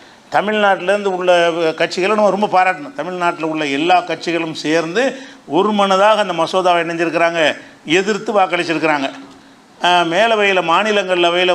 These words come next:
ஒருத்த மட்டும் இணைஞ்சிருக்க, வாசன் ஒரு சைத்தான், அவன் வந்து அது, அவன் மூ-, மூப்பனார் இருக்கும்போதெல்லாம் நடந்தே இருக்காது.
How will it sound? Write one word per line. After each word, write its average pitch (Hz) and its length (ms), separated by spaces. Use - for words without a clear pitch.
ஒருத்த 165 240
மட்டும் 175 240
இணைஞ்சிருக்க, 165 500
வாசன் 175 420
ஒரு 160 140
சைத்தான், 175 380
அவன் 185 200
வந்து 190 340
அது, 165 220
அவன் 151 440
மூ-, 160 200
மூப்பனார் 185 440
இருக்கும்போதெல்லாம் 175 560
நடந்தே 190 240
இருக்காது. 190 360